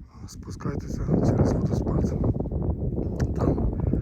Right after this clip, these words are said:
рятувальна служба, метеорологічна станція, гора Маришевська, Шпиці, Гомул, ну і там Чорногірський хребет. Вчора під вечір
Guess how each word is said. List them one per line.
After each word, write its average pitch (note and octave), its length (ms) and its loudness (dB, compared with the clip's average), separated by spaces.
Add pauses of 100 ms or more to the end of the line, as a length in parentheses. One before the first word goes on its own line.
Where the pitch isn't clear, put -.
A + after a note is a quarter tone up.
(280)
рятувальна C#3+ 560 -2
служба, - 460 0
метеорологічна - 520 0
станція, - 580 -4 (1500)
гора - 580 -2 (440)
Маришевська, - 680 -4 (1120)
Шпиці, - 460 0 (100)
Гомул, - 680 2 (120)
ну - 340 0
і - 40 -10
там - 180 -2
Чорногірський - 500 -2
хребет. - 480 -4 (2250)
Вчора - 320 6
під - 220 4
вечір C#3 400 2